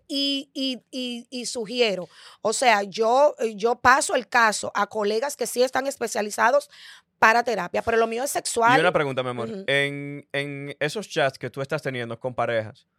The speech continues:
Speaker 2: o, o con diferentes, este, mujeres y hombres, ¿cuál es
Speaker 1: Ujú.
Speaker 2: el común denominador?
Speaker 1: Eh, la, bueno, usualmente el, el, cuando llegan donde mí es porque creen que ya no se aman,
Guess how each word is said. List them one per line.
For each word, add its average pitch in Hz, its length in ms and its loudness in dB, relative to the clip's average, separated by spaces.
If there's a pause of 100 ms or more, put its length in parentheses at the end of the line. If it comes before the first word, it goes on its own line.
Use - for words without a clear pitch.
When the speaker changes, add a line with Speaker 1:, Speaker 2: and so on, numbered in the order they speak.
(140)
Speaker 2:
o, 123 400 0
o 120 160 -4
con 120 240 -6
diferentes, 123 800 -6
este, 120 340 -6
mujeres 123 400 -6
y 120 60 -6
hombres, 107 280 -6
¿cuál 202 300 2
es 214 140 -2
Speaker 1:
Ujú. 175 80 0
Speaker 2:
el 170 120 -2
común 160 360 -8
denominador? 123 640 -8 (1200)
Speaker 1:
Eh, 262 440 2
la, 262 360 4 (200)
bueno, 277 400 2 (380)
usualmente 370 640 0
el, 302 200 2
el, 302 200 6 (120)
cuando 277 400 0
llegan 330 460 2 (160)
donde 285 460 2
mí 247 420 -8
es 277 180 0
porque 320 300 -2
creen 302 220 2
que 302 120 2
ya 214 100 2
no 220 100 -6
se 202 140 -6
aman, 165 260 -14